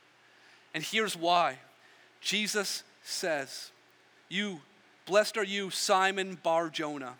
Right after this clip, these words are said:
for flesh and blood has not revealed this to you, but my Father who is in heaven."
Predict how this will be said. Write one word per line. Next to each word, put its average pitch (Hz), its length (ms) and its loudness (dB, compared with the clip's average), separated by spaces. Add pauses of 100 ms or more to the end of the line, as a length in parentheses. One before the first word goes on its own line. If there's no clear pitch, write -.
(260)
for 175 220 -2
flesh 208 520 2
and 208 160 -2
blood 165 360 4
has 160 260 0
not 165 340 -2 (280)
revealed 165 500 0
this 143 220 -6
to 151 100 -12
you, 127 320 -12 (240)
but 160 160 -4
my 147 140 0
Father 147 640 0 (360)
who 143 220 -8
is 143 160 -4
in 127 80 -10
heaven." 117 460 -6